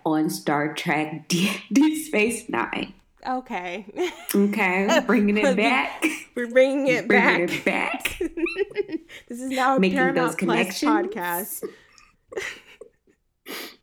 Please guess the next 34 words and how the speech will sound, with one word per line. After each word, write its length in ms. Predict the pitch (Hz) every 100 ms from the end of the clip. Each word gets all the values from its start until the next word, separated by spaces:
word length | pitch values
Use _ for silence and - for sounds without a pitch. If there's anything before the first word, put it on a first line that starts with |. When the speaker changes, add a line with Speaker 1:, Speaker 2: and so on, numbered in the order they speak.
| _ - - - - _ 453 - _ _ _ _ _ _ _ _ - _ _ _ _ _
Speaker 1:
So, 400 | - - 277 269 302 _ _ _ _ _ - -
I 100 | 208
was 260 | 254 285 233
really, 340 | 190 220 226
like, 400 | 202 160 165 - 202 - _ _ _ _ _ _
like, 280 | 180 165 -
I 60 | 170
remember, 600 | 170 156 160 180 202 196
but 120 | 190
then 140 | 175 175
I 100 | 175
forgot 340 | 165 151 147
'cause 100 | 156
I 80 | 160
haven't 260 | 175 175 147
watched 200 | 135 -
this 160 | 156
movie 340 | 156 143 139 135
in 100 | 127
years. 600 | 143 202 311 330 330 - -
Like, 320 | - 135 -
I 60 | 156
feel 140 | 156
like 160 | 196 156
last 240 | 135 165
time 140 | 170 147
I 60 |
watched 220 | 139 147 151
this 180 | 147
movie, 220 | 165 160 156
I 60 |
was 140 | 160 165
in 120 | 151
undergrad 760 | 143 156 156 165 180 190 190